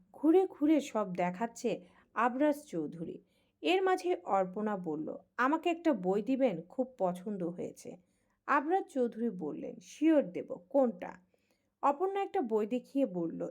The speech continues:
"এটা স্যার।" আবরাজ চৌধুরী রহস্য করে বললেন, "ওই বই পড়ে যেন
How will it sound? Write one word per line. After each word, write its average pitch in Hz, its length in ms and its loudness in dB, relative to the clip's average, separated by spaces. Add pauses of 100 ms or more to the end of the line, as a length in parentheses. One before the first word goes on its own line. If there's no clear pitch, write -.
(160)
"এটা 269 260 -2
স্যার।" 185 320 -6 (680)
আবরাজ 302 360 0 (140)
চৌধুরী 220 440 -2
রহস্য 185 520 -2
করে 262 260 2
বললেন, 165 460 -6 (440)
"ওই 330 220 6
বই 359 220 6
পড়ে 254 560 4 (260)
যেন 233 260 4